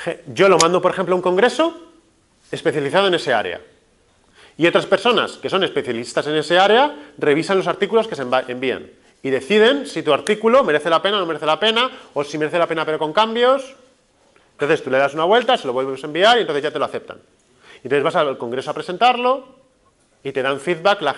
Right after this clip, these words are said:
los especialistas de ese área. O si es una revista de, de, de investigación, pues tienes la parte de revisión, pero no lo presen-, no lo presentas en ningún lado,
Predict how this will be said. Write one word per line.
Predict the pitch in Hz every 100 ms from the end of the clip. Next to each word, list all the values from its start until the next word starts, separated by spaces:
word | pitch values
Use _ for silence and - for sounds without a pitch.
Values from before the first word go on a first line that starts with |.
| -
los | 127
especialistas | 127 - 127 127 143
de | 147
ese | 110
área. | 87 - 220 - _ _ - - - -
O | 175 262
si | 269 156
es | 160
una | 160
revista | 156 160 160
de, | 170 165
de, | 156 139 180
de | 165 175
investigación, | 175 170 190 180 254 233
pues | -
tienes | 175 143
la | 123
parte | 131 151
de |
revisión, | 151 151 160 214
pero | 165
no | 131
lo | 143
presen-, | 139 127 120
no | 113 113
lo |
presentas | 117 113 117
en | 113
ningún | 110 160
lado, | 185